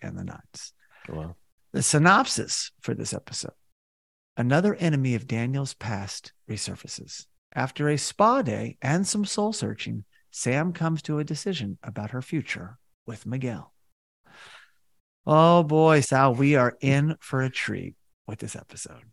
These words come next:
Speaker 2: Oh, yeah. I like this a lot. I revisited it today, right before speaking
Speaker 1: Uh,
Speaker 2: with you.
Speaker 1: yeah, as did I.
Speaker 2: And,
Speaker 1: Yes.
Speaker 2: yeah, and at the end, I was like, I, I'm not lying. I'm sitting there going, "That was a good episode. That was really good."
Speaker 1: <laughs> Yeah, I'm glad I'm covering this later.
Speaker 2: Yeah.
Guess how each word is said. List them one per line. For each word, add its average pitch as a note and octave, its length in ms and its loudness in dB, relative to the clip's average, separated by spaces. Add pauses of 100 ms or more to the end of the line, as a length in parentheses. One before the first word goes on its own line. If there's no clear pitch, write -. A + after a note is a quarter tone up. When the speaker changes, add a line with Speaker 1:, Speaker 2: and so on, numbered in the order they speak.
(240)
Speaker 2:
Oh, G#2 100 2
yeah. F#2 220 4
I G#2 120 6
like A2 220 10
this - 180 -2
a G2 40 2
lot. E2 220 2
I F2 80 4
revisited A2 560 10
it A2 240 8
today, G#2+ 560 8 (140)
right G2 180 4
before - 240 4
speaking A2+ 320 4
Speaker 1:
Uh, F#2+ 40 4
Speaker 2:
with F2+ 120 0
you. D#2+ 220 -2
Speaker 1:
yeah, B2+ 180 -2 (100)
as A#2+ 220 -4
did B2 140 -2
I. A#2 60 0
Speaker 2:
And, D3+ 260 10
Speaker 1:
Yes. - 180 4
Speaker 2:
yeah, F#3 180 12
and D#3+ 160 12
at F3 120 12
the F#3+ 100 12
end, B3 100 12
I A#3+ 60 12
was F#3 160 10
like, E3 360 12
I, F3 200 12
I'm F3 160 10
not B3 200 10
lying. A3+ 280 10
I'm C3+ 140 6
sitting G#3+ 200 4
there G3 120 10
going, D#3 240 8 (340)
"That B3 100 6
was G4 120 6
a - 40 8
good A2+ 160 6
episode. - 440 6 (360)
That A#3+ 60 2
was F#3+ 220 2
really C#3+ 280 12
good." G3+ 440 6
Speaker 1:
<laughs> - 40 -12
Yeah, D#3 180 2 (280)
I'm F3+ 100 8
glad B3+ 140 6
I'm A#3 120 4
covering D3+ 360 6
this G#2 180 -10
later. A2+ 300 -8 (300)
Speaker 2:
Yeah. C#3 260 4